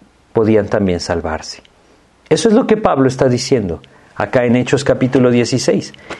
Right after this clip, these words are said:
Y si continuamos leyendo un poquito más en Hechos dieciséis, ¿sí? Estábamos leyendo en este pasaje desde el versículo treinta y dos ahora, dice, "Y le hablaron la palabra del Señor a él y a todos los que estaban en su casa.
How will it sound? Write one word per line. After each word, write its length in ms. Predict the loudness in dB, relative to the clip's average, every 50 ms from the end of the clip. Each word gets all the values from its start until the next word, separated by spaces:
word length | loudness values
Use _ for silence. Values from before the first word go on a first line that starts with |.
| -6 -4
Y 60 | 0 0
si 100 | 0 2
continuamos 560 | 2 2 2 4 2 2 4 4 4 4 4
leyendo 400 | 4 4 4 4 2 4 2 2
un 80 | 2
poquito 480 | 2 0 -2 0 0 -2 0 2 0 2
más 420 | 4 2 2 2 0 -4 -4 -2
en 140 | 0 0 0
Hechos 320 | 0 0 0 0 0 0 0
dieciséis, 840 | 0 -2 -2 -2 -6 -10 -8 -2 -2 0 0 0 -4 -6 -14 -18 -18
¿sí? 220 | -12 -4 -4 -2 -2
Estábamos 600 | -4 -6 -4 -2 -2 0 0 0 0 -2 -6 -8 -16 -20 -20 -20 -20 -18 -4 -2
leyendo 340 | 0 2 2 2 2 2
en 80 | 2 2
este 220 | 2 0 0 -2
pasaje 560 | 0 0 -2 -2 0 0 0 0 0 0 0 0
desde 200 | 2 2 2 2
el 60 | 2
versículo 520 | 2 0 0 -2 -4 0 2 2 2 2
treinta 360 | 0 0 -2 -2 0 2 2
y 60 | 2 4
dos 260 | 4 2 2 2 0
ahora, 360 | 0 2 2 2 2 2 2
dice, 400 | 2 0 -2 0 0 -2 -2 -2 -8 -18 -20 -20 -20 -20 -20 -20 _ _ 0
"Y 100 | 2 4
le 80 | 4 4
hablaron 460 | 4 4 2 2 2 2 2 2 2
la 160 | 0 0 0
palabra 400 | 0 2 2 2 2 2 2 2
del 120 | 2 2 0
Señor 440 | 0 0 0 2 2 0 2 2
a 100 | 2 2
él 280 | 2 0 0 -2 -6 -12 -4 0
y 60 | 0
a 120 | 0 2 2
todos 260 | 0 2 4 4 2
los 140 | 2 0 0
que 80 | -2
estaban 360 | -2 0 0 0 0 0 0
en 80 | -2 -4
su 180 | -4 -4 -4 -2
casa. 380 | 0 0 0 -2 -6 -12 -16